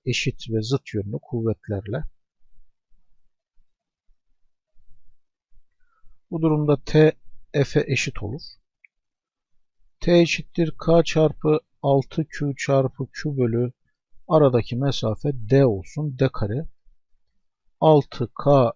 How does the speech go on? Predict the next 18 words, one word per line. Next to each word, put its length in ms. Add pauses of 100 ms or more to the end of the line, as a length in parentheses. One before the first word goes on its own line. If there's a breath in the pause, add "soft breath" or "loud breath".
(340)
Q 100
kare 360
bölü 300 (720)
D 100
kare 300
bulunur. 300 (1000)
Şimdi 480
özdeş 580
K 280
cismini 480
L 160
cismine 400
dokundurursak 720 (160)
yükü 420
altı 520 (120)
artı 420
Q'luk 460 (800)
yükü 340